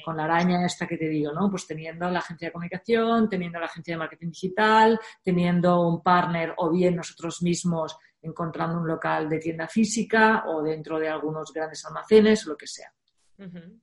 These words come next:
Speaker 2: sí, total.
Speaker 1: Yo creo que es importante, ¿no? En-, entrar de esa forma.
Speaker 2: Ujú. Soledad, en este podcast me gusta mucho hablar sobre los errores porque, bueno, yo creo que,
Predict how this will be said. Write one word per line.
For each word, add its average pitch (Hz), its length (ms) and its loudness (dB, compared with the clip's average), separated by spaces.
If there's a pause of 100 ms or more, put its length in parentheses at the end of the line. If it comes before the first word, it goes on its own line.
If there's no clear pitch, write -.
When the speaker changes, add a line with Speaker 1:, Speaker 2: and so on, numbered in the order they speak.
Speaker 2:
sí, - 340 -20
total. - 160 -20
Speaker 1:
Yo 160 80 -2
creo 175 140 -2
que 190 80 -4
es 202 80 0
importante, 190 500 4
¿no? 233 140 6
En-, 214 180 6
entrar 180 460 2
de 185 480 -2
esa 175 200 -2
forma. 139 400 -12 (340)
Speaker 2:
Ujú. 175 340 -18 (840)
Soledad, 208 440 -8
en 220 100 -6
este 220 220 -10
podcast 233 480 -8
me 196 100 -10
gusta 196 400 -8
mucho 196 380 -12
hablar 180 160 -8
sobre 208 280 -12
los 214 220 -10
errores 214 480 -8
porque, 190 240 -12
bueno, 190 200 -8
yo 185 140 -8
creo 196 240 -10
que, 175 300 -8